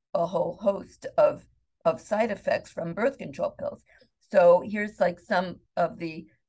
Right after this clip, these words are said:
known. A lot of them are not life and death kinds, but they will cause people to stop, which I wanna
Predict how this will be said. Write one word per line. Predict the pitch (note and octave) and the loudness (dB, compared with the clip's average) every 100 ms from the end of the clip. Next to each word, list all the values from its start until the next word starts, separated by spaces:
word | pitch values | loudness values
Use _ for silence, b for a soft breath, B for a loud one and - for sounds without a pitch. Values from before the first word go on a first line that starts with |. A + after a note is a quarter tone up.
| _ _ | _ _
known. | F3+ F#3 E3 C3 | 0 2 2 2
A | F#2+ | -2
lot | E3+ F3 | 2 2
of | F#3+ | 0
them | F3+ E3+ | -4 -4
are | - D#3 D3+ E3+ _ _ _ _ _ _ | -6 -2 -2 -2 _ _ _ _ _ _
not | - F3+ F3+ F3+ | -4 0 0 0
life | E3 D3+ C3 | 0 0 -4
and | C#3+ D3 | -14 -10
death | D#3 F3+ - - - | -2 -2 -2 -12 -10
kinds, | G#3 C#3 - - | -6 -6 -8 -2
but | D3 - | 0 0
they | E3+ | -4
will | E3 E3+ F3 b _ | 0 -2 -2 b _
cause | G3+ F#3+ F#3+ - | 2 2 2 -2
people | F#3 F3+ E3+ - | -12 -10 -14 -12
to | F3 | -14
stop, | C#3 - F#3+ B2 - | -14 -12 -6 -6 -6
which | - F3 | -8 -6
I | G3 | -2
wanna | F3 F3+ E3+ | 0 0 0